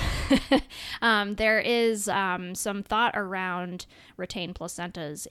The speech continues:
and, um, like, not being ready to let go of your birth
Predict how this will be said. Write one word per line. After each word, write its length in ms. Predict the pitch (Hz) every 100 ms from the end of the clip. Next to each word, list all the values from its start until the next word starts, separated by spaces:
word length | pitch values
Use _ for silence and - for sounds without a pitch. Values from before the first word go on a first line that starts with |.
| -
and, 580 | 175 160 165 160 160 -
um, 500 | 160 156 147 113 131 -
like, 220 | 196 180
not 200 | 196 175
being 160 | 190 185
ready 220 | 170 165 170
to 100 | 180
let 240 | 175 -
go 280 | 151 147 180
of 120 | 185
your 220 | 175 165 175 185 _
birth 460 | 165 - 254 -